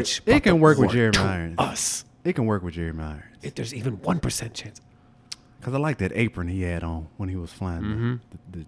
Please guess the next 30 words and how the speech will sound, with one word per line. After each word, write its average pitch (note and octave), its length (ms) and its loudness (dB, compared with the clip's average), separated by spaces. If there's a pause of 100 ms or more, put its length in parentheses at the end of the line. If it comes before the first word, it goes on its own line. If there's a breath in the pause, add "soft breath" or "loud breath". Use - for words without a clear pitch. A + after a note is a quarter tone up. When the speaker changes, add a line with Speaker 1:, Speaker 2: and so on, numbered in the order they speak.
Speaker 2:
the D#2+ 100 -10
shit. - 420 -14
Speaker 1:
I D#3 120 -4
liked F#3 180 0
how D3+ 160 4
he's, C3+ 160 2
like, B2+ 180 0
fixing - 400 -2
the A#2 80 0
tech. A#2+ 380 -4
Speaker 2:
Yeah. F2+ 160 -8 (340)
Speaker 1:
You C3 100 -4
know, B2+ 220 -2
he's A#2 100 2
Speaker 2:
Like, G#2 120 0
Speaker 1:
working A3 140 12
Speaker 2:
he F3 60 6
was C3+ 100 6
Speaker 1:
on B2 60 10
Speaker 2:
actually A2 240 4
Speaker 1:
shit. A#2+ 100 6
Speaker 2:
working C#3 300 10
on G2+ 100 0
the F2+ 80 -4
Speaker 1:
I - 20 -10
Speaker 2:
back A2+ 180 6
Speaker 1:
like A#2+ 160 4
Speaker 2:
shit G2 100 -2
Speaker 1:
that F#2 160 2
shit. - 120 -8